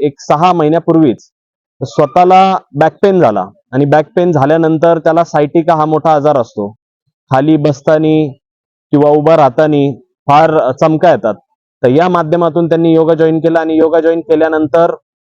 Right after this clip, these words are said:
या क्षेत्रामध्ये त्यांची आवड निर्माण झाली. तर एक खूप उत्तम उदाहरण आहे,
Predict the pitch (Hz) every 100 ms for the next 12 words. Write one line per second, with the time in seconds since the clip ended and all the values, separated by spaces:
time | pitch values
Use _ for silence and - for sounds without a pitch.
0 | _ _ _ _ _ 127 139 180 190 -
1 | _ _ _ _ _ - - 170 151 165
2 | 170 117 110 - 160 180 160 175 160 151
3 | 143 131 107 92 95 _ _ _ _ 156
4 | 170 156 - 170 170 147 202 180 165 160
5 | 165 160 143 151 170